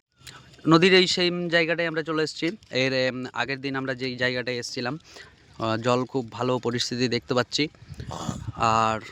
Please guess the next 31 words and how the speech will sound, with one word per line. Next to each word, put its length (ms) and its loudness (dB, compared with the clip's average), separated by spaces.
আবহাওয়াটাও 500 0
খুব 180 -6
ভালো 180 0
আছে। 180 -2
দেখা 200 2
যাক 140 0
হচ্ছে 240 -10
কিনা, 180 -6
পাই 160 2
কিনা। 220 -6
আর 320 2
সাথে 480 -8
ওরা 180 -4
যু-, 240 -10
যুক্ত 240 -8
হবে, 260 -2
একটু 240 -4
লেট 200 2
হবে 160 0
ওদের 200 -4
আসতে। 300 -6
এখানে 320 4
নৌকা 300 0
রিপেয়ারিং 420 -6
চলছে। 360 -10
কাকারা 500 0
গঙ্গারামপুর 680 -2
থেকে 160 -4
এসছেন। 340 -6
আহ, 720 -4
ওনারা 440 -4